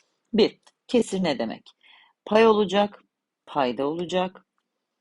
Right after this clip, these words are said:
ve aralarında bir kesir çizgisi olacak. Pay yukarıdaki, payda da aşağıdaki ve, e, bu haline biz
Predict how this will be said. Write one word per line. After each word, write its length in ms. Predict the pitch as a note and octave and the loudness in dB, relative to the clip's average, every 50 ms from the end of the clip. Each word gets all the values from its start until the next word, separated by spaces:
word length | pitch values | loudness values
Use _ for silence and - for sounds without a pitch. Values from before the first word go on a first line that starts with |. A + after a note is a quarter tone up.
| _ - - - | _ -20 -12 -8
ve 100 | F3+ F#3+ | -2 2
aralarında 600 | - G#3 G#3 G3 D#3+ C#3+ C3+ B2+ B2+ C3+ F3 F3 | 4 4 4 4 4 2 0 -4 -4 -6 -6 -6
bir 140 | G3+ A3 - | -6 -8 -10
kesir 540 | - - - D3 C#3 - - - - F3+ E3 | -12 -16 -14 -14 -14 -14 -14 -10 -10 -8 -8
çizgisi 680 | - - - C#3+ C3 A#2+ - - - - - - - | -8 -10 -10 -10 -12 -12 -14 -20 -20 -20 -10 -4 -2
olacak. 380 | F3 C#3 G#2+ G#2 - - - - _ - | -2 -2 -2 -4 -10 -12 -14 -14 _ -4
Pay 200 | F#3 F#3+ F#3 F3+ | -2 -2 0 -2
yukarıdaki, 460 | E3+ D#3 - C#3+ A#2+ A2 - - - | -4 -4 -2 -2 -2 -2 -4 -10 -12
payda 300 | - C3+ B2+ B2 A#2+ A#2+ | -8 -8 -6 -6 -6 -8
da 80 | - - | -8 -6
aşağıdaki 920 | - D3 - - - F3+ F3+ E3+ F3 F3+ F3 - - - - - F3+ F3+ _ - - - - - _ - | -6 -6 -6 -6 -6 -6 -6 -6 -6 -8 -8 -10 -14 -10 -4 -4 -4 -4 _ -14 -20 -20 -20 -20 _ -12
ve, 420 | E3 E3 E3+ G3+ G3+ G3 G3+ G3 F#3+ - - - _ - | -4 2 4 4 6 6 4 2 -2 -6 -18 -20 _ -6
e, 340 | D#3 D#3 D3 C#3 C#3 C#3 C#3 C3+ C3 - | -4 -2 0 0 0 -2 -2 -4 -8 -6
bu 240 | E3 G3 A3 G3 F3 | -2 -2 -2 0 2
haline 560 | F3 D#3 C#3+ C3 B2+ B2 B2 C3 D#3 E3+ D#3 | 4 6 6 6 6 2 -2 -6 -8 -8 -6
biz 340 | D3 F3+ G#3+ A3+ F#3 _ _ | -6 -6 -6 -6 -10 _ _